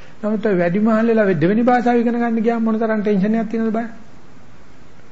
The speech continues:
ඕනම දක්ෂයෙකුට ඕනෙම කෙනෙකුට දෙවෙනි භාෂාවට ගියාට පස්සේ ඒක ටිකක් අමාරුයි. අර පොඩි වයසේදී වගේ නෙමෙයි.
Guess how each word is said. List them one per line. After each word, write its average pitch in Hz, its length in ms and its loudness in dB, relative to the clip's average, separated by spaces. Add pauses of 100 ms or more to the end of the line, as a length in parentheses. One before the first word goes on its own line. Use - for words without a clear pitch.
(400)
ඕනම 220 760 2
දක්ෂයෙකුට 127 800 0 (800)
ඕනෙම 240 540 6
කෙනෙකුට 170 420 2 (680)
දෙවෙනි 185 300 2
භාෂාවට 226 480 4
ගියාට 240 260 2
පස්සේ 262 460 -2 (760)
ඒක 180 180 0
ටිකක් 180 220 -4 (1000)
අමාරුයි. 123 460 -4 (280)
අර 185 140 2
පොඩි 180 220 2
වයසේදී 233 400 2
වගේ 196 200 2
නෙමෙයි. 127 240 -4